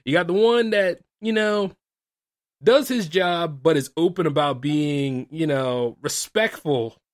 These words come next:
to the creatures that exist out there. But you got the other one, right, that doesn't give a damn, that really exists for the almighty dollar. Sure, sure, sure. I'm a scientist at best, and, you know, my job is supposed to be about,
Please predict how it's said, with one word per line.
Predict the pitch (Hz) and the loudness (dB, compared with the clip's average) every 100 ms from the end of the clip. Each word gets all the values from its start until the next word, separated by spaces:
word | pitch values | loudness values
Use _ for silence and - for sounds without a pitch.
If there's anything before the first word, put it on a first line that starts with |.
| - | -6
to | 147 | -6
the | 131 | -4
creatures | - 180 - 143 123 | -2 -2 -2 -4 0
that | 135 | -2
exist | 120 117 143 - 120 | -2 -4 -4 -4 -6
out | 104 123 | -8 -10
there. | 117 113 104 _ _ _ | -10 -8 -10 _ _ _
But | 143 143 | -4 0
you | |
got | 196 147 | -2 -4
the | 135 | -2
other | 185 220 196 | 2 4 4
one, | 139 127 123 | 2 -2 -2
right, | 123 135 139 131 _ _ _ _ - | -2 -2 -2 -6 _ _ _ _ 0
that | 143 147 135 _ _ _ - | 2 2 -2 _ _ _ 0
doesn't | 269 403 320 | 2 4 2
give | 285 254 | 0 0
a | |
damn, | 143 123 95 78 _ _ _ _ - | 2 0 -2 -12 _ _ _ _ -4
that | 185 185 | -4 -2
really | 269 277 247 202 | 0 0 -2 -4
exists | 165 175 220 - | -2 2 2 0
for | 156 | -4
the | 143 | -2
almighty | 170 180 175 165 156 | 0 2 2 0 2
dollar. | 180 143 | 2 2
Sure, | - - 311 214 | 0 2 4 2
sure, | - 233 165 | 2 0 0
sure. | - 165 - _ - | -2 -4 -4 _ -4
I'm | 226 262 | 0 0
a | 208 | 0
scientist | - 202 196 170 160 147 | 2 2 2 0 -2 0
at | 139 127 | 0 4
best, | 156 156 135 | 4 4 0
and, | 123 - _ - | -6 -8 _ -2
you | 175 | 2
know, | 170 | 2
my | 185 185 | 2 0
job | 160 185 185 | 2 2 2
is | 160 | -2
supposed | 175 175 | -4 -4
to | 156 | 0
be | 165 | 2
about, | 147 156 151 139 127 | 2 2 2 0 -4